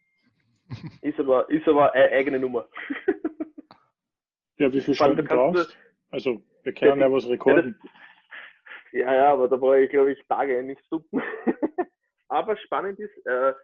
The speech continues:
Speaker 1: WebAssembly ist ein, man, theoretisch kann's Shared Libraries,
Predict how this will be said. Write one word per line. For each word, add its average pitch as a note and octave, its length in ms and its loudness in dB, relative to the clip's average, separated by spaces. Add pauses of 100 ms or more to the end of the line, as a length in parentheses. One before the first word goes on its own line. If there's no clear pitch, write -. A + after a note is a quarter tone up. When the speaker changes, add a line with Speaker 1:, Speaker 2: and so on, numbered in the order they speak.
(320)
Speaker 1:
WebAssembly E3+ 520 -6
ist - 100 -14
ein, D#3 100 -12 (460)
man, C#3+ 180 -8
theoretisch D#3 500 -6
kann's D3 240 -10 (240)
Shared C3 180 -4
Libraries, D#3 340 -6